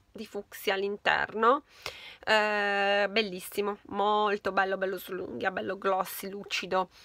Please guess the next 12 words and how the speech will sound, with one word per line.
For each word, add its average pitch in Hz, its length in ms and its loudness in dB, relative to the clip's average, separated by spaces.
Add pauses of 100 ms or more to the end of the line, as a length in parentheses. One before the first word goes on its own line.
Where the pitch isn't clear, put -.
(100)
durevole, 202 760 2
si 202 140 -6
stende 196 320 -4
strabene, 185 800 0 (640)
colore, 170 400 0
vabbè, 160 320 -12 (300)
bellissimo. 175 760 -2 (600)
Poi 480 260 12
due 403 220 8
smalti 220 500 6
di 247 260 4
Kiko, 320 580 4